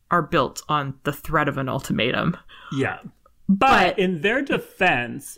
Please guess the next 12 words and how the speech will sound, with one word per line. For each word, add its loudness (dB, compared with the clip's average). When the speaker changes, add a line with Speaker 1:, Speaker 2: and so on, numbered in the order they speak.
Speaker 1:
Yes. 0
Speaker 2:
thirteen 0
years -2
in 2
Hollywood 0
is -4
like -2
a -2
hundred 2
and 0
thirty -4
years. -12